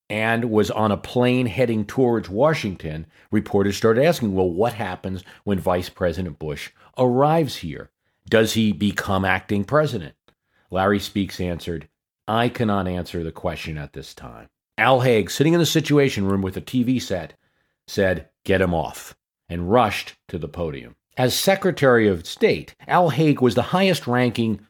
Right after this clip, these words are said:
executive branch officer in the White House. It's nineteen eighty-one. The president had talked tough with the Soviet Union and was now shot.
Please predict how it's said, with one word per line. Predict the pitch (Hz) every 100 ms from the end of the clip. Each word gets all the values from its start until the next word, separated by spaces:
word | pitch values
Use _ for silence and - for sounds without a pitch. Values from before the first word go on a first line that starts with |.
| _
executive | 104 87 87 127 - 127 107
branch | 98 104 101 95 -
officer | 98 98 95 85 90 -
in | 117 110
the | 104
White | 87 95 82
House. | - 64 - - - _ _ -
It's | 139 156
nineteen | 170 165 143
eighty-one. | 120 98 71 52 - _ _ _ _ _ _ _ _
The | 131
president | 135 - 170 180 131 104
had | 107 -
talked | - 123 - -
tough | 92 64 -
with | 85
the | -
Soviet | - 104 92 80
Union | 80 80 65 - _ -
and | 156
was | 156 107
now | 104 90
shot. | - 143 117 -